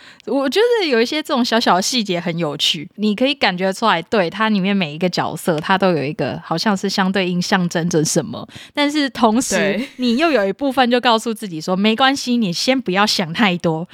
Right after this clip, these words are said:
Speaker 1: 你就看，你就看下去。” <laughs>
Speaker 2: 至于说为什么会看到内衣裤呢？就是因为他们进去那个宅邸之后，慢慢的好像有点被里面的人
Speaker 1: 影响了。
Speaker 2: 改变了，因为发生了很多奇怪的事。
Speaker 1: 对，没错。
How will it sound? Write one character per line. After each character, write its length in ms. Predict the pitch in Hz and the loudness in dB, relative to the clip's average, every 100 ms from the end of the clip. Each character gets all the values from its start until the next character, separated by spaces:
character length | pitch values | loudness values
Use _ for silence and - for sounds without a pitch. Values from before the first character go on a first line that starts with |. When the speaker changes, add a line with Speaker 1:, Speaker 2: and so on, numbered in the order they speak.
| - | 0
Speaker 1:
你 120 | 214 | 2
就 180 | 196 294 277 - | 4 2 2 -12
看， 440 | - - 220 147 | -4 0 0 0
你 140 | 180 175 | -4 0
就 160 | 226 | 0
看 280 | 208 - 226 | -2 0 0
下 240 | 208 196 | 4 2
去。” 320 | 156 - 196 254 427 - 480 - 330 - | 2 -4 -2 0 -2 -2 -4 -4 -12 -12
<laughs> 280 | _ - - | _ -20 -2
Speaker 2:
至 160 | 330 | 2
于 40 | 247 | 4
说 140 | 247 | 4
为 140 | 233 262 | 2 2
什 120 | 185 | 0
么 60 | |
会 100 | 180 | 0
看 160 | 190 208 | 0 2
到 120 | 185 | 2
内 200 | 175 165 | 2 0
衣 120 | 156 | -2
裤 200 | 156 170 131 | -4 -8 -10
呢？ 120 | 135 | -4
就 160 | 220 | -2
是 80 | 247 | 0
因 80 | 240 | 2
为 60 | 233 | 2
他 120 | 220 | 2
们 120 | 185 | 0
进 180 | 196 190 | -2 -2
去 220 | 190 190 | 0 0
那 160 | 170 165 | 0 0
个 120 | 151 | 0
宅 220 | 165 160 | 0 0
邸 200 | 165 147 | 0 -2
之 180 | 165 156 | -2 2
后， 340 | 170 120 202 - - - - | 4 2 -2 -14 -20 -20 -10
慢 160 | - 214 | 0 2
慢 220 | 196 185 | 4 2
的 380 | 151 135 - 185 - | 0 -2 -4 -8 -12
好 180 | - 175 | -6 -2
像 160 | 220 | 0
有 120 | 196 | 0
点 180 | 160 143 | 0 0
被 140 | 165 170 | 2 2
里 120 | 143 | 2
面 220 | 160 151 | -2 -4
的 100 | 127 | -6
人 220 | 67 64 202 | -8 -8 0
Speaker 1:
影 300 | 175 180 208 | 4 4 4
响 220 | 202 147 | 4 0
了。 60 | |
Speaker 2:
改 40 | - | -2
变 240 | - - 196 | -4 -4 -8
了， 120 | 214 - - | -14 -18 -6
因 120 | 214 | -4
为 40 | |
发 240 | 220 214 196 | 2 4 4
生 220 | 196 190 | 4 -2
了 80 | 170 | -2
很 120 | 160 | -2
多 160 | 147 165 | 0 -2
奇 180 | - - | -2 -2
怪 220 | 151 90 | 0 0
的 100 | - | -2
事。 160 | - | -2
Speaker 1:
对， 180 | 165 156 | 0 0
没 220 | 156 151 156 | -2 -2 -2
错。 380 | - 165 151 | 2 4 2